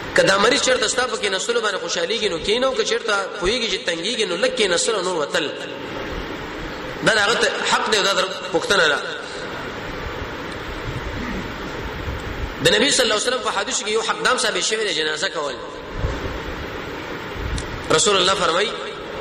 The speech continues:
وی کله چې یو سړی د مسلمان سړي جنازې له ورشي، یو قرات الله اجر ورکوي، که چېرته دفن هم کړي، نو دوه قراته.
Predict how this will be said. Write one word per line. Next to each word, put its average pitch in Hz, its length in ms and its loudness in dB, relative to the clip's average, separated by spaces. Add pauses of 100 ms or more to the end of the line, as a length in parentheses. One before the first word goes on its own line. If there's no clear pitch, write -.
(1800)
وی 175 180 4
کله 254 240 6
چې 214 80 4
یو 208 100 4
سړی 208 300 0
د 214 120 -4
مسلمان 190 380 0
سړي 196 240 0
جنازې 170 340 2
له 190 60 2
ورشي، 202 280 0
یو 214 160 2 (100)
قرات 196 360 2
الله 180 300 2
اجر 190 200 0
ورکوي، 170 400 0
که 185 140 -2
چېرته 208 280 0
دفن 240 360 2
هم 240 120 0
کړي، 202 140 0
نو 165 60 0
دوه 160 180 0
قراته. 151 440 2